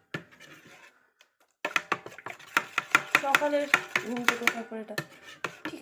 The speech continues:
আছে খাওয়ানোর জন্য, তোমরা চাইলে তোমাদের বাচ্চাদের খাওয়াতে পারো।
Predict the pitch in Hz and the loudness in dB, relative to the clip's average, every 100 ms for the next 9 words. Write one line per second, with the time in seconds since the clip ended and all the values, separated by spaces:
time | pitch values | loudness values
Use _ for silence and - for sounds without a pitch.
0 | 196 - - - - - - - - - | -2 -2 -12 -14 -18 -6 -4 0 0 0
1 | - - 170 165 151 - 143 - - - | -4 -2 2 2 2 0 -4 0 2 2
2 | - - 170 170 180 190 196 190 180 185 | -2 -8 -6 0 2 4 4 2 2 0
3 | 180 180 180 180 180 - 185 180 175 180 | -2 -4 -4 0 0 0 -2 0 0 2
4 | - | 0